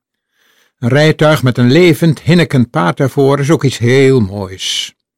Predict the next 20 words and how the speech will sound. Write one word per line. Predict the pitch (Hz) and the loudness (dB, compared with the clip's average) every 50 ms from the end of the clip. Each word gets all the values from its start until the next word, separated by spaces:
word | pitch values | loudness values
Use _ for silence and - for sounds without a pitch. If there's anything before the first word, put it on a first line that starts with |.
| _ _ _ _ _ _ _ _ _ _ _ | _ _ _ _ _ _ _ _ _ _ _
Vliegtuigen | _ - 143 147 135 - - 170 170 156 147 165 | _ -2 -2 -2 0 0 0 0 0 2 0 0
hebben | 160 156 151 147 | 0 0 0 0
ze | 143 | 0
helemaal | 147 143 143 135 113 101 95 101 101 | 2 2 2 2 0 0 -2 -4 -4
niet, | 107 110 104 - - - _ _ | -4 -4 -6 -6 -12 -20 _ _
maar | - 104 101 | -8 -8 -8
vliegers | - - 160 151 - - 117 - | -4 -2 -2 -2 -2 -4 -8 -6
oplaten | - - 151 143 147 147 147 156 156 - 147 | -4 -4 -4 -2 0 0 0 0 -2 -2 -2
doen | 143 151 151 139 | 0 0 0 0
ze | - 135 | -2 -4
wel | 104 104 107 113 120 123 _ _ _ _ _ _ _ _ _ _ | -4 -2 -4 -4 -6 -8 _ _ _ _ _ _ _ _ _ _
en | - 123 | -6 -4
ze | 104 123 | -4 -2
zijn | 113 107 104 98 | -2 -2 -4 -6
goed | - - 147 135 - | -6 -6 -6 -6 -4
in | - 139 | -2 -2
het | 120 113 117 - | -2 -2 -2 -6
fokken | - - 113 - 127 | -8 -10 -8 -8 -8
van | 117 123 120 117 | -4 -4 -4 -4
kamelen. | 113 - 147 147 123 107 98 98 98 98 - | -2 -2 -2 0 0 0 -2 -6 -8 -12 -16